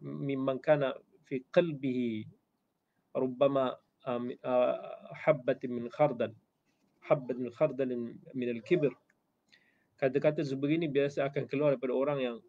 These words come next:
hanya orang-orang yang ada sifat yang tidak baik ini.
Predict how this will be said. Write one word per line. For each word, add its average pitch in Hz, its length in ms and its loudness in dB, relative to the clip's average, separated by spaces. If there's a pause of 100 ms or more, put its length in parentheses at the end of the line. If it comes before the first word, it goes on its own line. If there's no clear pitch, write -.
(420)
hanya 151 240 -2
orang-orang 131 560 -2
yang - 80 -6
ada 131 80 -2
sifat 131 400 -4 (320)
yang 123 560 -6
tidak 139 240 0
baik 156 240 4
ini. 156 180 -2